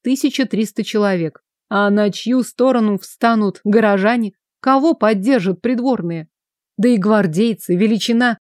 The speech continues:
неизвестная до конца. Какое-то их количество обязательно переметнется к Роберу. Тут и к Шильде не ходить. А остальные? А их дети? Гвардеец это не ниже Лейра. Так уж получается.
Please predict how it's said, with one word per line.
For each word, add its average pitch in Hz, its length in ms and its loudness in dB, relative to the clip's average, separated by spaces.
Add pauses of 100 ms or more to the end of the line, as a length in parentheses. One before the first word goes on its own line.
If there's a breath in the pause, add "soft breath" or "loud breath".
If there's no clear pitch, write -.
(180)
неизвестная 208 800 2
до 185 120 -2
конца. 185 500 -4 (220)
Какое-то 196 720 0 (200)
их 220 240 0
количество 214 680 0
обязательно 208 800 2
переметнется 202 840 0
к - 80 -8
Роберу. 214 520 0 (300)
Тут 196 300 0
и 202 140 2
к - 100 -14
Шильде 185 400 0
не 170 120 0
ходить. 175 460 -2 (120)
А 196 120 0
остальные? 214 580 0 (180)
А 208 100 2
их 202 200 2
дети? 196 400 -2 (380)
Гвардеец 226 680 2
это 208 500 0
не 220 160 4
ниже 220 380 4
Лейра. 226 500 0 (300)
Так 247 200 0
уж 185 140 -4
получается. 196 800 -4